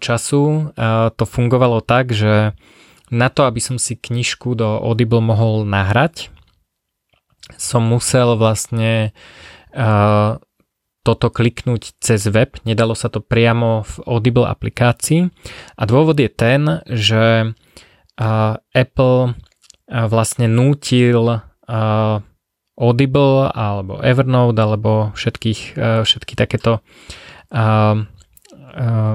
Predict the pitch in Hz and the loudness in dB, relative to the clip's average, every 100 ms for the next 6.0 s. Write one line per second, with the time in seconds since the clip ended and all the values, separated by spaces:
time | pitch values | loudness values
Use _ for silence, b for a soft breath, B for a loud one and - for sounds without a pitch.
0 | 117 - - - - 113 127 - 117 113 | -4 -6 -6 -4 -2 0 -2 0 -2 -2
1 | _ _ - 117 - 113 107 107 113 117 | _ _ -2 -2 -2 -2 2 2 2 2
2 | - - B B B B B 113 107 107 | 0 -12 B B B B B 0 2 2
3 | 107 104 - - _ _ _ _ _ _ | 0 -2 -12 -20 _ _ _ _ _ _
4 | _ _ 120 120 120 120 - - 120 123 | _ _ 2 2 2 -2 -4 -2 2 2
5 | 127 - 120 113 - - - 107 107 107 | 0 0 0 0 -2 -4 0 2 2 0